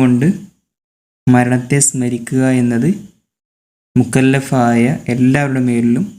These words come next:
ശക്തിയായ സുന്നത്താണ്. അത് നമുക്ക് ഒന്നാമത്തെ പാഠത്തിൽ തന്നെ ഒന്നാമത്തെ വരിയിൽ കാണാം. അഞ്ചാമത്തെ ചോദ്യം വയംബഗി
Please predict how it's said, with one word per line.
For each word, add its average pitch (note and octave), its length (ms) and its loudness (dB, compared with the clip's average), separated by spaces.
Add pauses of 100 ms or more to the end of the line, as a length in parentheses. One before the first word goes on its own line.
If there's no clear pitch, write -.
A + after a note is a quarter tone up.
(140)
ശക്തിയായ B2 580 0 (120)
സുന്നത്താണ്. A2 500 -8 (760)
അത് C3 220 0
നമുക്ക് B2+ 300 2
ഒന്നാമത്തെ B2 560 2
പാഠത്തിൽ A#2+ 380 0
തന്നെ B2+ 200 0 (120)
ഒന്നാമത്തെ B2+ 540 2
വരിയിൽ A#2+ 300 4
കാണാം. A2 240 -4 (1200)
അഞ്ചാമത്തെ D#3 580 2 (360)
ചോദ്യം B2 400 2 (520)
വയംബഗി D#3+ 640 4